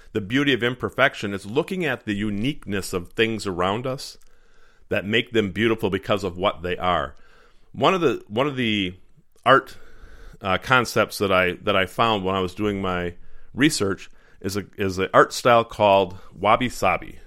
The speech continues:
and I hope I'm pronouncing that correctly, but W A B I and then new word S A B I. It's the art of imperfection, and, and what it means is finding the beauty in the imperfection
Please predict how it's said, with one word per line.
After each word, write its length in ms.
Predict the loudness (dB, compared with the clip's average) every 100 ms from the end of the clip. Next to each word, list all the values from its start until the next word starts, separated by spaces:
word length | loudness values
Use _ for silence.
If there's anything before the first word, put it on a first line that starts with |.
| -10
and 120 | -8
I 60 | -8 -10 -20 -2
hope 180 | 2 2
I'm 120 | 2
pronouncing 420 | 0 -2 -2 -6
that 160 | -6 -4
correctly, 440 | -6 -4 -6 -6 -12 -20 -20 -20 -20 -8
but 220 | -4 -4 6
W 380 | 6 6 2 4
A 220 | 4 4
B 260 | 4 0 2
I 440 | 4 4 2 -2 -8
and 100 | -4
then 200 | -2 0
new 120 | 0
word 220 | 2 0 2
S 260 | 2 0 -2
A 160 | -2 -2
B 200 | -2 -6
I. 260 | -6 -12 -20 _ _ _ _ _ _ _
It's 200 | -6 -4
the 120 | -8 2
art 240 | 4 4 0
of 140 | 0
imperfection, 840 | 0 0 -2 0 0 -2 -10 -12 -18 _ -20 _
and, 240 | -4 -4 -6
and 160 | -8 0
what 140 | 0
it 100 | 0
means 540 | -2 -2 -2 -2 -6 -4
is 400 | -2 -2 -4 -12 -20 _ -20
finding 440 | _ 4 4 0 -2
the 80 |
beauty 440 | -4 -2 0 0 -2
in 120 | -4
the 100 | -4
imperfection 880 | -6 -6 -4 0 0 0 -6 -6